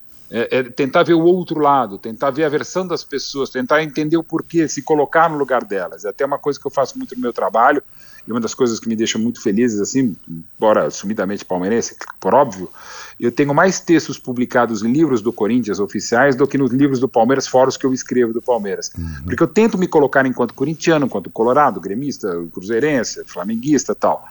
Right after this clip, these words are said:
Speaker 1: Porque a gente tem que tentar ver o outro lado, que ninguém entende mais de futebol do que o torcedor de um time. Vai saber onde é que vai, pra onde vai, se sobe, se fica, se vai ser campeão, se vai ser vice, do que um tor-, torcedor de um time, que sabe muito mais do que nós.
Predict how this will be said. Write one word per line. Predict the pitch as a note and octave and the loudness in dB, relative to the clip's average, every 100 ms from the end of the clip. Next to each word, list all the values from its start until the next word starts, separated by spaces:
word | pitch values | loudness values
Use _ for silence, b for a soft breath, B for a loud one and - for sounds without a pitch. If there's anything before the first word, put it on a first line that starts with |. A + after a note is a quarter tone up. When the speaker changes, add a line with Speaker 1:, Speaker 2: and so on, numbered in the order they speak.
| B B - | B B -8
Speaker 1:
Porque | A#2+ C3+ | 2 2
a | |
gente | B2+ C#3+ - | 2 -2 2
tem | F3+ F3+ | 2 2
que | D#3+ | -6
tentar | - F3+ D3+ F#3 F#3 | 0 2 4 4 4
ver | B2 B2+ | 2 -2
o | A#2+ | -2
outro | A#2+ C3+ | -2 0
lado, | F3+ F#3 | 0 0
que | G3 | -6
ninguém | G3 G3 B3 | -6 -4 -4
entende | B3 G3 E3 | -4 -6 -4
mais | D#3+ E3 | 0 0
de | C3+ | 0
futebol | - C#3 C3+ E3 | -8 -4 -2 -2
do | |
que | - | -2
o | |
torcedor | - - D#3+ D#3 D3+ | -4 -4 -2 -2 -4
de | |
um | E3 | -8
time. | - B2 E2+ - _ _ _ | -6 -6 -6 -14 _ _ _
Vai | C3+ C3 | 0 2
saber | B2 A#2 A#2+ | 0 0 0
onde | A2 | -2
é | |
que | - | -6
vai, | G#2 C3+ C3+ | 2 4 4
pra | A2+ | 0
onde | A2+ | -4
vai, | G2 B2 C3+ B B - | 0 2 2 B B -14
se | C#3 | -10
sobe, | - - D3 A#2+ | -6 0 2 0
se | - C3 | -10 -12
fica, | - D3 A2+ | -8 -6 -6
se | - | -6
vai | A#2+ | -6
ser | - | -6
campeão, | - A#2 D3 | -6 -2 -2
se | - | -2
vai | B2 | -4
ser | A#2 A#2+ | -4 -4
vice, | C#3+ E3 - B - | -2 -4 -8 B -6
do | F3+ | -4
que | |
um | F3+ | -2
tor-, | E3 D#3 - | 0 0 2
torcedor | D#3 C#3+ C#3+ | 2 4 2
de | C3+ | 2
um | C3 | -2
time, | - G2 F#2 | -2 -6 -4
que | |
sabe | - C3 C3 | 0 2 2
muito | D3+ C#3+ | 0 2
mais | C#3+ | 2
do | - | 2
que | C#3+ | 0
nós. | A2 F#2 | 0 0